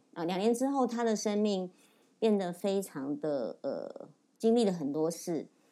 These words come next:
对，她跟特里果林生了一个小孩，然后小孩后来也，也难产死掉了。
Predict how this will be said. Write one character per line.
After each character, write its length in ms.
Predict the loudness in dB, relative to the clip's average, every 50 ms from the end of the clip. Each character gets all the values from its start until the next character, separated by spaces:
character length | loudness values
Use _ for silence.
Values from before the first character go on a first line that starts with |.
| _ _ _ _
对， 280 | -6 -4 -4 -4 -6 -10 -16
她 300 | _ -8 -6 -6 -4 -4
跟 200 | -4 -2 -4 -4
特 200 | -4 -4 -2 -2
里 80 | -2 0
果 160 | -2 -4 -4
林 100 | -4 -4
生 160 | -4 -4 -4
了 60 | -4
一 80 | -2 -4
个 100 | -6 -8
小 140 | -8 -10 -12
孩， 440 | -12 -12 -16 -18 -16 -16 -16 -16 -16 -16
然 100 | -12 -12
后 40 | -10
小 160 | -10 -10 -10
孩 120 | -8 -8
后 80 | -6 -6
来 120 | -4 -4
也， 120 | -4 -6 -6 -8 -14 -16 -8
也 120 | -6 -4
难 200 | -4 -2 -2 -4
产 220 | -4 -4 -6 -8 -8
死 160 | -10 -12 -14 -10 -8
掉 160 | -8 -8 -8
了。 80 | -10